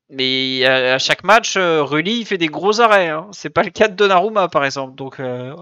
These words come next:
on va voir dans la durée, même si effectivement ça semble être le trio, euh, Paris, Monaco, Marseille qui va être, euh, un peu, euh, devant, euh, au classement cette saison. Blaise, pour revenir à,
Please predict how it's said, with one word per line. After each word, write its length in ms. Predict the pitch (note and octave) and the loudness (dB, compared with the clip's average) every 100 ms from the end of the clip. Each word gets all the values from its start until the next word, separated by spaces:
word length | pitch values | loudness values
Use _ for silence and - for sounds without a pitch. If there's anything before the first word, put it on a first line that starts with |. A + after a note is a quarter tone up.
| - | -14
on 120 | D#3+ | -4
va 100 | D3 | -2
voir 180 | D3 D#3+ | 0 -2
dans 100 | D#3+ | -2
la 120 | F3+ | -6
durée, 320 | F#3+ G#3 D3 | -6 -6 -6
même 180 | B2 A#2+ | -6 -12
si 180 | - C3 | -12 -12
effectivement 560 | B2 - - C3+ E3 F3 - - _ _ - | -14 -16 -12 -6 -6 -6 -14 -20 _ _ -16
ça 160 | - C#3 | -10 -8
semble 280 | - D#3 D#3+ | -6 -2 0
être 300 | D3+ - C3+ | 0 -2 -6
le 100 | C3 | -6
trio, 580 | - C3+ C3 C#3+ D3+ B2+ | -10 -10 -6 -4 -2 -4
euh, 40 | |
Paris, 260 | A#2 C#3 C#3+ | -4 -4 -4
Monaco, 320 | C#3 B2+ C3 | -4 -6 -6
Marseille 400 | B2+ - D3+ D#3+ | -10 -6 -6 -6
qui 160 | - B2+ | -8 -2
va 240 | C3 C3+ | 2 2
être, 300 | C#3 - - | 0 -10 -10
euh, 340 | B2 A#2+ A#2+ - - - | -8 -8 -10 -14 -18 -12
un 100 | B2+ | -12
peu, 540 | - C#3 D3 C3+ A#2+ | -8 -8 -6 -6 -8
euh, 40 | |
devant, 720 | A#2+ C3 B2+ C3 C#3+ D3 B2+ | -10 -8 -6 -4 -4 -6 -8
euh, 60 | B2 | -10
au 320 | C3 D3 - | -14 -16 -14
classement 340 | - C#3 - D3 | -6 -6 -6 -12
cette 160 | C#3 | -12
saison. 220 | - A#2 _ _ - - - - _ _ _ _ _ _ _ _ _ _ _ _ - | -14 -16 _ _ -20 -20 -20 -20 _ _ _ _ _ _ _ _ _ _ _ _ -6
Blaise, 580 | F#3 G#3 E3+ C3 - _ _ G3+ F#3 | 4 4 4 -2 -10 _ _ _ -18
pour 240 | - F#3 | -8 -2
revenir 480 | F#3+ F3+ F#3+ G3 F#3 | -2 -4 -6 -4 0
à, 200 | F#3+ F3+ | 0 0